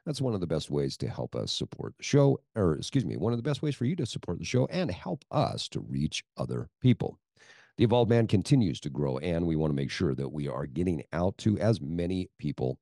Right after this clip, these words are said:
as possible. I have a significant mission in life to touch millions of people's lives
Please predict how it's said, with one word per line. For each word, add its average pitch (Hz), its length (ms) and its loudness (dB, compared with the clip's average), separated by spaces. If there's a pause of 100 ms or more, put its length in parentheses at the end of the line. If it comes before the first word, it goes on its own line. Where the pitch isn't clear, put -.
as 58 320 -4
possible. 60 720 -2 (400)
I 71 100 0
have 85 180 2
a 82 40 0
significant 90 520 2
mission 82 440 2
in 110 320 2
life 95 460 0
to 139 380 0
touch - 300 -4
millions 95 560 0
of 67 80 -8
people's - 400 -10
lives 50 460 -6